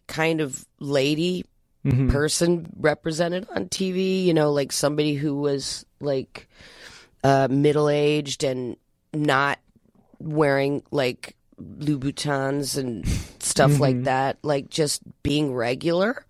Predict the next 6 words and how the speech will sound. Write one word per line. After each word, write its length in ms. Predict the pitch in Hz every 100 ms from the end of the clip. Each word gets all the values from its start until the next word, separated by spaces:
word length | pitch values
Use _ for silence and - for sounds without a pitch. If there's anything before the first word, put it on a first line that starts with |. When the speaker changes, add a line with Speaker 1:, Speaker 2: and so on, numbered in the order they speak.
| - -
Speaker 2:
Yeah. 280 | 135 131 113 110 -
Speaker 1:
Um, 560 | 160 156 147 143 143 135 _ _ _ _ _ _ _ _ - -
and, 480 | 147 151 143 143 139
uh, 360 | 151 143 139 - _ _ _ _ -
I, 220 | 175 - _ _ _ _ -
I 160 | 151